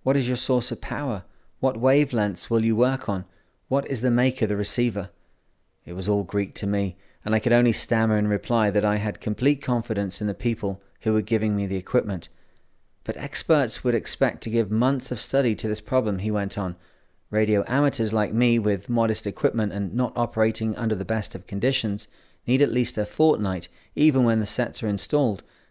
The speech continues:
to put them in full working order. Today is the twenty-second, and you want to leave on the twenty-fourth without as much as having seen your equipment yet? You must be crazy." And he hung up. Thoroughly shaken,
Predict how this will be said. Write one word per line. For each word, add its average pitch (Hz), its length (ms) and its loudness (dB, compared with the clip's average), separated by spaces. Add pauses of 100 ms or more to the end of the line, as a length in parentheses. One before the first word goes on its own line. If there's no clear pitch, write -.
to - 80 -12
put - 240 -2
them 113 140 0
in 107 80 0
full 113 240 -2
working 104 360 0
order. 120 300 0 (600)
Today 127 320 0
is 139 100 2
the 123 80 -6
twenty-second, 120 840 -2 (320)
and 113 120 2
you 127 120 4
want 139 180 2
to 120 60 -6
leave 117 240 2
on 110 60 0
the 107 80 -2
twenty-fourth 113 840 -2 (280)
without 120 340 0
as 110 160 -4
much 117 280 0
as 104 140 -2
having 107 300 -2
seen 123 300 -2
your 113 120 2
equipment 131 500 -2
yet? 156 280 -4 (540)
You 143 100 -2
must 127 180 0
be 135 80 -2
crazy." 131 520 -2 (460)
And 107 80 -2
he 95 60 -2
hung 101 200 -2
up. 123 280 -6 (1040)
Thoroughly 113 460 2
shaken, 104 520 -4